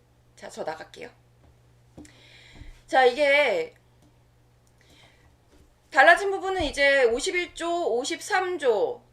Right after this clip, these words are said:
두 개의 벌칙 조항이에요. 마사회법에 있는 벌칙 조항들에게 거기에 첨가하는 내용, 불법 사설경마 운영자,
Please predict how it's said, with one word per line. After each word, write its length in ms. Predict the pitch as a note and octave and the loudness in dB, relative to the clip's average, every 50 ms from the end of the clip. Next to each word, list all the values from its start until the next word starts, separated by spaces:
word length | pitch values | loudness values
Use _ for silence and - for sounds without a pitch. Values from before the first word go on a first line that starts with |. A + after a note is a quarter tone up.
| - | -18
두 140 | - A#3+ B3+ | -16 -14 -8
개의 360 | B3 D#4 D4+ D4+ D4 D4 D4 | -4 -2 -2 -2 -2 -4 -6
벌칙 460 | - B3+ A3 G3+ G#3 - G4+ G4 - | -6 -6 -6 -6 -4 -6 -10 -10 -10
조항이에요. 760 | - D4 D4 C4+ B3 A3+ G#3 F3 E3 E3 G#3+ C#4+ D4+ C4 D#3+ - | -8 -4 -2 0 0 0 -2 -4 -6 -6 -4 -6 -8 -8 -10 -8
마사회법에 680 | - F#3 G3 - - C4+ C4+ C4 - A3+ A3 G#3+ G#3+ F#3+ | -6 -4 -4 -2 -2 -4 -6 -6 -6 -8 -8 -6 -6 -8
있는 200 | G3 G3 G#3 G3+ | -8 -8 -12 -8
벌칙 400 | - G3+ F#3 - - D#4 - - | -6 -6 -6 -6 -8 -14 -12 -6
조항들에게 1000 | - A#3+ A#3 A3+ A3 G#3+ G3 F#3+ F3+ E3 D3+ D3+ - A#3 A#3 A3+ F#3 - - _ - - - - _ - | -4 -2 -2 -2 -4 -6 -10 -8 -6 -6 -4 -2 -2 -2 -2 -2 -4 -8 -10 _ -20 -20 -20 -20 _ -12
거기에 720 | - A#3+ A#3 G#3+ A3 A#3 A3+ A3+ B3+ D4 E4+ F4+ - _ _ _ _ _ _ _ _ _ _ _ _ _ _ _ _ _ _ _ _ _ | -6 -6 -6 -4 -4 -4 -2 0 0 0 -2 -2 -6 _ _ _ _ _ _ _ _ _ _ _ _ _ _ _ _ _ _ _ _ _
첨가하는 640 | - - - F#4 F#4+ F4+ F4 E4+ E4+ F#4 F#4+ E4 D#4 B3+ | -14 -8 -8 -6 -4 0 0 0 0 0 -2 -4 -4 -4
내용, 480 | G#3 F#3+ G3 G3+ A3+ D4+ F4 G4 - _ _ _ _ _ | -2 -2 0 0 -2 -4 -6 -8 -12 _ _ _ _ _
불법 340 | - B3 B3 - D4 C#4+ C#4+ | -10 -10 -8 -6 -6 -8 -8
사설경마 760 | - - F#4 F#4+ F#4+ G4 F#4+ F#4 F4 D4+ D4 C#4+ C#4 C4 - | -6 -8 -8 -4 -4 -4 -4 -4 -6 -6 -6 -6 -6 -6 -6
운영자, 600 | - B3 C#4 D4 C#4+ C#4 B3+ - F3+ E3 - - | -8 -6 -6 -4 -6 -6 -4 -4 -6 -6 -6 -10